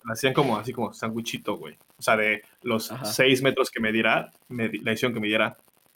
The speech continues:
Speaker 1: uno cincuenta y parece como coche de payaso. Eso parece esta madre, güey. Que había, que era un coche normal, lo cortaron a la mitad, le quitaron toda la parte de atrás y ching, me le pegaron la cajuela, güey.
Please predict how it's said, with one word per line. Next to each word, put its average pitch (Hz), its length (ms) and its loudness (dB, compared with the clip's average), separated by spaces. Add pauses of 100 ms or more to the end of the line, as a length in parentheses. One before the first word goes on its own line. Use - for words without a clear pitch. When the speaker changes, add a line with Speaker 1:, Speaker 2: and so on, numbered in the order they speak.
(140)
Speaker 1:
uno 120 320 4
cincuenta 110 720 -2 (120)
y 120 80 -10
parece 117 280 0
como 101 240 -4
coche 117 240 2
de 90 80 2
payaso. 107 480 0 (720)
Eso 139 260 4
parece 123 320 4
esta 117 160 2
madre, 107 300 -2
güey. - 140 -6 (100)
Que 120 100 2
había, 131 160 6
que 151 120 2
era 160 60 8
un 160 80 6
coche 147 240 6
normal, 127 560 2
lo 110 220 -2
cortaron 123 320 4
a - 20 2
la 107 80 -2
mitad, 151 280 2
le 117 140 -2
quitaron 131 400 2
toda 127 120 4
la 107 100 0
parte - 240 2
de 101 60 2
atrás 139 280 2
y 117 80 -12
ching, 117 200 -8 (100)
me 104 80 -6
le 104 80 -8
pegaron 113 200 -2
la 110 80 0
cajuela, 104 380 -2
güey. - 220 -8